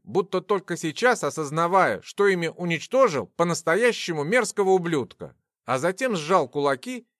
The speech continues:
и с ненавистью уставился на последнего из них. «Даже нам не верится, что его схватили»,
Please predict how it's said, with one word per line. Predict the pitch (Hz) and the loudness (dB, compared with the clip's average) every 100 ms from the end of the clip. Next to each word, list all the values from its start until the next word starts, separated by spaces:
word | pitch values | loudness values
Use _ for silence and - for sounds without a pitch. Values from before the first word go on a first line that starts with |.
| _ | _
и | 190 | -6
с | 180 | -4
ненавистью | 220 262 220 165 - 135 - | -2 0 0 -2 -4 -10 -8
уставился | 147 - 240 226 165 - | -10 0 2 2 0 -2
на | 151 180 | -4 0
последнего | 214 214 208 143 127 131 | 0 4 2 2 -2 -2
из | 135 127 | -4 -6
них. | 101 - _ _ _ _ | -10 -12 _ _ _ _
«Даже | - 98 156 139 151 | -12 0 0 2 0
нам | 185 220 165 | 2 2 0
не | 147 | -2
верится, | 139 247 214 - - 92 | 0 2 2 0 -8 -12
что | - 180 | -4 -2
его | 170 220 | 0 0
схватили», | - 190 214 - 147 92 73 | 0 0 0 0 -6 -6 -12